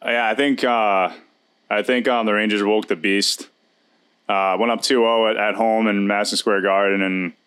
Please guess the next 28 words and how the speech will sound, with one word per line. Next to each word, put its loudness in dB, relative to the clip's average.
the -4
Rangers 0
fans 0
are 0
just -2
fugazi, 0
like, -2
like, 0
uh, 2
like -2
Biz 0
says, 0
and -4
they 0
just -2
got 2
a 2
little 2
ahead 0
of -2
themselves 0
and -8
did 0
some -2
scumbag 0
shit. -2
And, -2
uh, 0